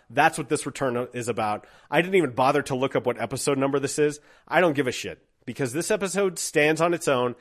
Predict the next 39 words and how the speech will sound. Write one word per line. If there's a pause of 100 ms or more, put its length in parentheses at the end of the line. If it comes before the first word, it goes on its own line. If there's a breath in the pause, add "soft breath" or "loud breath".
(160 soft breath)
It's
the
relaunch
of
the
John
of
All
Trades
podcast (340 soft breath)
after
five
years. (680)
And
I'm
excited
to
bring
more
content
to
you. (280 soft breath)
I'm
excited (240 soft breath)
to
have
the
conversations
that
matter. (260 soft breath)
And
you
know
what?
We're
gonna
do
it
together.